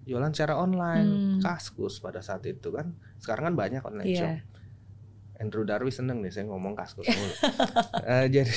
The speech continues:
Speaker 2: Sundul kan,
Speaker 1: <laughs>
Speaker 2: sundul terus biar
Speaker 1: jadi
Speaker 2: naik.
Speaker 1: saya jualan di situ, ternyata booming. Saya ada enam belas ribu customer di Kaskus pada
Speaker 2: Hmm.
Speaker 1: saat itu ya.
Speaker 2: Jualan itu kan tadi,
Speaker 1: Iya,
Speaker 2: handphone,
Speaker 1: jualan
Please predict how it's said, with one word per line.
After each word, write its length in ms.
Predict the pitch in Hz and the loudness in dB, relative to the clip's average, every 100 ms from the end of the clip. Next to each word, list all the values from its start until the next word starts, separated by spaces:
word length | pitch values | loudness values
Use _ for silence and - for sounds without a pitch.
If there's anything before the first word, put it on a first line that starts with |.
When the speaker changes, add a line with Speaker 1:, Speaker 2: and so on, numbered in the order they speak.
| - 143 | 4 4
Speaker 2:
Sundul 460 | - 233 214 220 220 | 6 6 10 10 10
kan, 200 | 202 202 | 10 12
Speaker 1:
<laughs> 420 | 214 175 165 - | 12 10 6 4
Speaker 2:
sundul 300 | 233 226 226 | 4 8 8
terus 240 | 220 233 214 | 10 8 10
biar 160 | 214 | 8
Speaker 1:
jadi 80 | 214 | 10
Speaker 2:
naik. 140 | 208 220 | 8 10
Speaker 1:
saya 120 | 214 | 12
jualan 360 | 202 220 220 | 12 12 12
di 100 | 202 | 10
situ, 240 | 196 208 196 | 8 8 8
ternyata 420 | 190 151 165 170 | 6 4 4 4
booming. 580 | 196 202 208 202 202 185 | 4 4 4 4 4 0
Saya 140 | 165 196 | -2 -2
ada 120 | 185 | 0
enam 180 | 139 127 | 0 2
belas 240 | 110 110 | 2 0
ribu 220 | 117 120 110 | -2 -4 -4
customer 480 | - - 180 220 | -8 -4 -2 2
di 100 | 202 | 2
Kaskus 380 | 143 147 - - | 0 -2 -6 -6
pada 240 | - 185 185 | 2 4 6
Speaker 2:
Hmm. 80 | |
Speaker 1:
saat 200 | 165 135 - | 4 2 0
itu 240 | 196 - | -2 0
ya. 160 | 156 156 | 0 4
Speaker 2:
Jualan 380 | 185 226 233 190 | 8 10 10 6
itu 180 | 214 | 4
kan 160 | 214 208 | 6 6
tadi, 220 | 196 196 - | 6 4 2
Speaker 1:
Iya, 60 | |
Speaker 2:
handphone, 560 | - 175 180 190 185 | 2 4 6 6 4
Speaker 1:
jualan 80 | 190 | 4